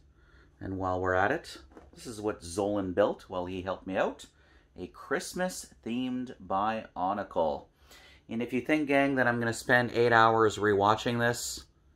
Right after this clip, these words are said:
uh, not a chance. The goal this morning is hitting my local Walmart, as it has since reopened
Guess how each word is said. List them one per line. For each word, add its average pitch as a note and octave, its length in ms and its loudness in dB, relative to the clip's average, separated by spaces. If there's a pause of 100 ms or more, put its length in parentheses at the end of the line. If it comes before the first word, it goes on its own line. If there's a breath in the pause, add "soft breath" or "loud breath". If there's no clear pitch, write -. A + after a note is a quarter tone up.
(300)
uh, B2 440 -4
not G#2+ 260 0
a F#2 40 -4
chance. - 600 -6 (420 loud breath)
The A#2 100 2
goal C#3 200 8
this C#3 220 2
morning D#3 460 4
is A2 380 4
hitting B2+ 300 6
my A2+ 200 6
local G#2+ 580 8
Walmart, G#2 720 8
as G2 240 0
it G2 80 2
has F#2+ 240 4 (100)
since - 380 -2
reopened A2+ 720 4